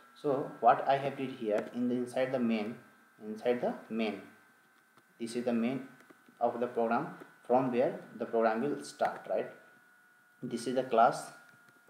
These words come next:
If I am removing from here, if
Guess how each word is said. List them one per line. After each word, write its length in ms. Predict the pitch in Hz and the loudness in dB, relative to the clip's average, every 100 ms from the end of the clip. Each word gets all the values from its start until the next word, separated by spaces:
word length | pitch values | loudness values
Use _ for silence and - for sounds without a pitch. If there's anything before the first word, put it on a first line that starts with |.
| _ _ _ - | _ _ _ -12
If 120 | 117 - - | -12 -12 0
I 100 | 117 | 4
am 160 | 117 120 | 4 4
removing 360 | 117 113 120 | 0 0 -2
from 220 | 123 120 117 | -2 -2 -2
here, 280 | 110 117 156 - - _ _ | -4 -4 -8 -14 -20 _ _
if 140 | - | -8